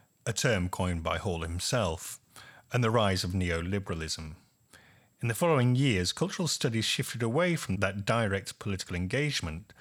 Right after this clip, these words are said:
to a more professional engagement with studying popular culture for its own sake.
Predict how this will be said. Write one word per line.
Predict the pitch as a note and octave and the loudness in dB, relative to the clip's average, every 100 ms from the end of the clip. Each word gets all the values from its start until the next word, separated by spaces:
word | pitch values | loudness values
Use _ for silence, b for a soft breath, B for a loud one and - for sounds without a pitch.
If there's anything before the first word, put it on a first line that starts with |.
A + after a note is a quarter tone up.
| b b - | b b -4
to | C#3+ | 0
a | C3 | 4
more | D#3 D3 | 4 2
professional | - C3 F#3+ - G#2+ | 0 2 2 2 2
engagement | F#2 F2 E2 D#2+ D#2+ F2 | 2 2 -2 -4 -6 -6
with | F#2+ | -4
studying | - - A#2+ A2+ G#2+ | -4 -4 -2 -2 -2
popular | - - G#2 | -6 -6 -6
culture | F#2+ - E3 - E2+ | -6 -4 -4 -4 -6
for | F#2+ | -6
its | F#2 - | -8 -6
own | F2+ F2 | -6 -4
sake. | - A#2+ F#2+ E2+ | -4 -4 -4 -6